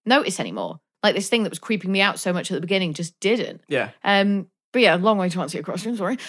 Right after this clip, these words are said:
Speaker 1: Um, did you know much about Frank Sidebottom?
Speaker 2: So, obviously, I, I grew up not that far from, like, where Chris,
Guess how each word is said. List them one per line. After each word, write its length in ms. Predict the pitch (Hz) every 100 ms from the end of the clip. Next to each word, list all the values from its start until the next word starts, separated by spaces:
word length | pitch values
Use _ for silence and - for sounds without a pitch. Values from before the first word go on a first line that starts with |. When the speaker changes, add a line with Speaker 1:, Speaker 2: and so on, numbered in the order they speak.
| -
Speaker 1:
Um, 400 | 226 233 233 233
did 240 | 208 214 202
you 100 | 277
know 120 | 220
much 160 | 156 -
about 180 | 147
Frank 160 | 147 156
Sidebottom? 640 | - 147 127 120 120 160
Speaker 2:
So, 200 | 175 147 131 _ _ _ _ _ _ 170
obviously, 420 | 139 131 131 135
I, 280 | 127 143 135
I 120 | 131 _ -
grew 420 | 123 120 117 120
up 320 | - - _ - - _ _ _ _ _ _ _ _
not 300 | 131 117 104
that 220 | 104 - -
far 260 | 113 95
from, 180 | 95 107
like, 200 | 104 92
where 480 | 117 107 101 104 - _ _ _ _ -
Chris, 280 | 123 113